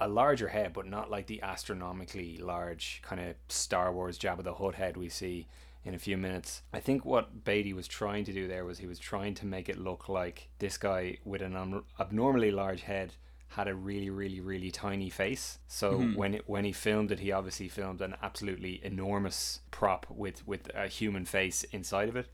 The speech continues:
Speaker 1: But, uh, the way it's framed, it just makes it look like it's absolutely enormous. It doesn't really trick you into thinking that it's,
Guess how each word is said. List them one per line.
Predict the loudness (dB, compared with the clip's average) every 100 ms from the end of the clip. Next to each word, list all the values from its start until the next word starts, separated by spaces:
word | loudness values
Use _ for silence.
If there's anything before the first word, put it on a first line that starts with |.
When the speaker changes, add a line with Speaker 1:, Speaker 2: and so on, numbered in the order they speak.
| -4
Speaker 1:
But, | 0 4
uh, | 4 6 4 0 -2
the | 2
way | 6 6
it's | 4
framed, | 2 2 4 4 0
it | -2
just | -4 -4
makes | -4 -4
it | -4
look | -4 -4
like | -4
it's | -4 -4
absolutely | -2 -4 -4
enormous. | -6 -4 -4 -6
It | -4
doesn't | -2 -2 0
really | 2 2
trick | 0 -2 0 2 2
you | 2
into | 2
thinking | -2 -2 0 0
that | 0
it's, | -2 -4